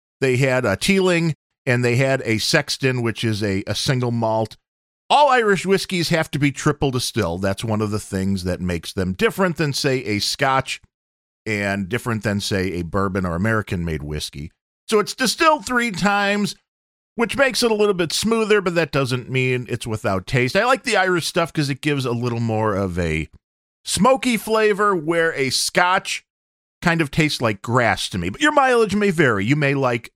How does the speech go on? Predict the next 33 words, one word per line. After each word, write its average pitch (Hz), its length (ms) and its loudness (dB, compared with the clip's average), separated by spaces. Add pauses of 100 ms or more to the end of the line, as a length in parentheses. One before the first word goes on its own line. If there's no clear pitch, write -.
different 120 440 0
things. 117 460 0 (600)
For 139 140 2
me, 202 460 4
when 151 120 0
it 151 100 0
comes 147 320 2
to 135 100 0
whiskeys, 139 640 0 (440)
Irish 147 400 2
whiskey 131 420 0
is 107 180 -2
definitely 123 600 0
the 110 100 0
way 104 200 0
to 87 100 -4
go. 180 540 2 (720)
And 226 100 0
it 220 80 -6
doesn't 285 260 2
have 247 240 4
to 220 60 -2
be 202 100 2
the 175 140 4
expensive 143 600 0
stuff, 90 280 -2
although 165 220 4
there 196 180 4
is 214 140 2
some 240 180 2
expensive 214 540 0
Irish 143 360 2
whiskey 104 540 -2